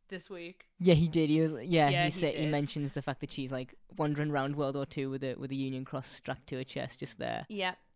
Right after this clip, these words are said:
Speaker 1: Okay, my honest opinion on it is that it's not a bad outfit. It's just a very, like, two thousand and five
Speaker 2: We should come up with, like,
Speaker 1: thing.
Speaker 2: with, with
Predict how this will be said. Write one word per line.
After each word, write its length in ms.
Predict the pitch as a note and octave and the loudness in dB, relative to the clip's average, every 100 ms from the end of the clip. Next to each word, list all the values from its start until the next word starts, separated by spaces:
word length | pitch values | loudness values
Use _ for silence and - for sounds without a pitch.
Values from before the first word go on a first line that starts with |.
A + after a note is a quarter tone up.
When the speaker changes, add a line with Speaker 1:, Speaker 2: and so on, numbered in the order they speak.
| - | -8
Speaker 1:
Okay, 360 | G#3 A3+ F#3 - G3+ | -2 0 0 -4 0
my 300 | G3+ G#3 G#3+ - | 4 4 2 0
honest 260 | B3+ - | 0 0
opinion 360 | B3+ C4 A#3 F3 | 0 0 0 -4
on 120 | D#3 | -6
it 160 | D#3 - - - - | -10 -14 -16 -20 -18
is 240 | - F#3+ - | -8 -8 -2
that 300 | F3+ F3 - - | -2 -2 -4 -6
it's 180 | A#3+ - | -4 0
not 180 | E4+ C#4+ | 0 -2
a 40 | - | 4
bad 220 | A3 A3+ - | 4 4 -2
outfit. 460 | F#3 - D#3+ D3 | -4 -4 -8 -8
It's 100 | - - | -10 -14
just 160 | G3 | -10
a 40 | F3 | -10
very, 440 | D#3 F3 F3+ F#3 | -2 0 0 -4
like, 240 | F3+ F3 - | -6 -10 -12
two 180 | - F#3+ | -16 -16
thousand 400 | - D#3 E3 D#3+ | -12 -12 -12 -16
and 100 | - | -16
five 400 | - - - - - _ _ _ _ | -10 -10 -10 -14 -20 _ _ _ _
Speaker 2:
We 100 | F3+ | 0
should 180 | G3 F#3 | 0 2
come 160 | G#3+ G3+ | 4 4
up 140 | - | 2
with, 220 | D#3 D#3+ | -2 -2
like, 240 | D#3 C3+ D3+ | 0 0 -4
Speaker 1:
thing. 100 | D#3 _ - | -12 _ -2
Speaker 2:
with, 180 | D3+ C#3 | 0 2
with 320 | C#3 C3 C#3 | 2 0 -6